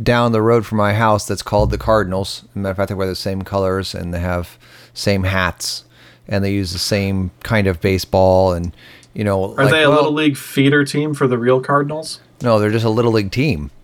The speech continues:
Speaker 1: And they just,
Speaker 2: Okay.
Speaker 1: like all little league teams, they steal the names of the major league clubs and kind of,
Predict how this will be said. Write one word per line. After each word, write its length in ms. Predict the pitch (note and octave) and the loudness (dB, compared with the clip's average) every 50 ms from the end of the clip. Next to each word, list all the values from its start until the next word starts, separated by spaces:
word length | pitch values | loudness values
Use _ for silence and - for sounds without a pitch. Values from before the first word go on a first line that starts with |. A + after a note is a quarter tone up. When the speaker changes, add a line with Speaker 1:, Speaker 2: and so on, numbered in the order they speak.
| - - | -10 -6
Speaker 1:
And 140 | G#2 G#2 | -4 -4
they 100 | G#2 G#2 | -2 -2
just, 240 | G2 G#2+ G#2 - - | -2 -2 -4 -4 -2
Speaker 2:
Okay. 220 | F#3+ G#3 - - A2+ | -2 -2 0 0 0
Speaker 1:
like 80 | A2+ G#2 | 0 2
all 180 | A2 B2 C#3 C3+ | 2 2 2 2
little 180 | A2+ G2 G2 | 2 0 -2
league 200 | F#2 F#2+ F#2 E2+ | -2 -4 -4 -6
teams, 220 | - G#2 G#2 A2+ G#2+ | -6 -6 -4 -4 -2
they 100 | F#2+ F2+ | -2 -4
steal 340 | F#2 - - - A2 G#2 G#2 | -6 -8 -10 -8 -6 -6 -6
the 120 | F#2+ G2 F#2 | -4 -6 -6
names 300 | F#2 F#2 F#2+ G2+ F#2 E2+ | -6 -4 -4 -6 -6 -6
of 20 | |
the 80 | F#2+ F#2 | -6 -6
major 320 | F#2 F#2 F#2 F#2 F2 F#2 | -6 -4 -6 -6 -6 -6
league 180 | F2+ F#2 F2+ E2+ | -6 -6 -8 -8
clubs 400 | - - F2 F2+ G2 G2 F#2 F2 | -8 -4 -4 -4 -4 -4 -6 -8
and 220 | E2+ E2+ E2 D#2 | -8 -8 -10 -8
kind 200 | - - F2+ E2+ | -8 -8 -6 -4
of, 280 | E2 E2+ E2+ - - | -6 -6 -8 -10 -16